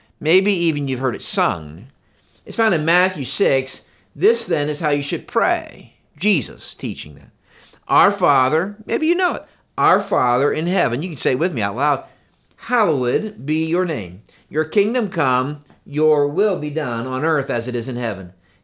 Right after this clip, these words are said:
Give us today our daily bread. Forgive us our debts as we have also forgiven our debtors.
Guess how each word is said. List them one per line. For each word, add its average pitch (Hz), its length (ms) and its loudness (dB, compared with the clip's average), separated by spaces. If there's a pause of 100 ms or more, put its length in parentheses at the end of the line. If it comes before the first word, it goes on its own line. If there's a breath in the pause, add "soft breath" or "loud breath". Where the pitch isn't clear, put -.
(120)
Give 214 280 4
us 233 280 4
today 135 380 0
our 131 180 4
daily 131 280 0
bread. 110 340 -2
Forgive 160 560 0
us 175 240 0
our 117 180 -2
debts 101 420 -6
as 104 200 -8
we 139 160 -4
have 127 140 0
also 160 400 0
forgiven 110 440 -6
our 110 140 -6
debtors. 110 500 -6